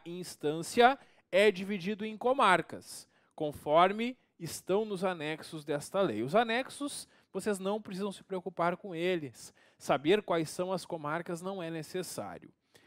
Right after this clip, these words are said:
E a prestação jurisdicional do Estado em segunda instância compete aos desembargadores e juízes convocados do tribunal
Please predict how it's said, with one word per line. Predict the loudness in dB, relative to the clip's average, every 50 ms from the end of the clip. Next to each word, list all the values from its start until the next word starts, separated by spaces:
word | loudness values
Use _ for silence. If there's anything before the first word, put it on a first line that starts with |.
| _ _ _ _ _
E | 6 8
a | 8 8
prestação | 8 4 4 4 4 4 4 4 4 4 4 4 4 4 4 2
jurisdicional | 2 0 0 0 2 0 0 -2 -4 -8 -4 -2 -2 0 2 2 4 4 4
do | 2 0 -2
Estado | -4 -4 0 4 6 6 6 6 4 0
em | -2 -2 -4
segunda | -6 -8 -8 -10 2 8 10 10 10 8 6 0 0 0 0 0 2 0
instância | 0 0 -4 -8 -6 -4 -2 -2 -2 -2 -4 -2 4 6 6 6 4 0 -10 -20 _ _ -20 _ _
compete | 4 6 6 6 4 4 6 6 6 6 4 4 6
aos | 6 6 6 2 2
desembargadores | 6 6 6 6 4 0 -2 2 2 2 2 2 0 0 2 6 10 10 12 10 10 6 0 -2 -8 -14 -16 _ _ _ -4
e | -2 -2
juízes | 0 0 0 2 4 2 2 2 -2 -6 -4
convocados | -2 -2 -2 0 -2 0 4 4 6 6 4 2 -4 -6
do | -6 -6
tribunal | -6 -4 -4 -2 0 0 0 4 6 8 8 8 8 6 2